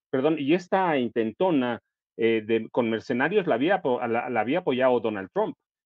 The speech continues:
Y antes, en dos mil diecinueve, recuerdas, Donald, el mismo Donald, el mismo Donald Trump promovió,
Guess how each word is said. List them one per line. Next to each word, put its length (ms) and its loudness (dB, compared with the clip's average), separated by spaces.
Y 200 4
antes, 440 4
en 100 4
dos 160 0
mil 160 -4
diecinueve, 580 0
recuerdas, 560 -2
Donald, 220 0
el 60 -2
mismo 260 0
Donald, 360 -4
el 320 -4
mismo 260 0
Donald 300 -4
Trump 200 -4
promovió, 580 -2